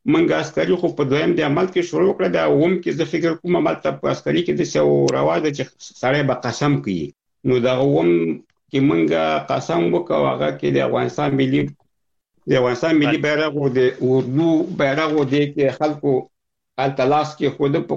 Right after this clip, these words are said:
قرآن باندې چې موږ به دې نظام ته وفادار یو، موږ به دې خاورې ته وفادار یو، دې بیرغ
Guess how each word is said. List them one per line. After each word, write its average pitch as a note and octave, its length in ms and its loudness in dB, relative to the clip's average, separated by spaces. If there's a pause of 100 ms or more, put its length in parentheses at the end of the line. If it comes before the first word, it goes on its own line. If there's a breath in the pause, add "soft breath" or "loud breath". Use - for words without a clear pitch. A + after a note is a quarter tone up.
قرآن C#3 340 0
باندې C#3 360 0
چې B2+ 120 0 (760)
موږ C3 200 2
به B2 100 2
دې C3+ 140 2 (100)
نظام C3+ 340 0
ته C#3 80 -2
وفادار C3 580 0
یو، C#3 80 2
موږ C3+ 140 2
به B2 100 0
دې A#2 240 2
خاورې D3 340 0
ته C#3+ 60 -2
وفادار C3+ 520 0
یو، B2 120 -2
دې A#2+ 100 4 (120)
بیرغ C3+ 240 0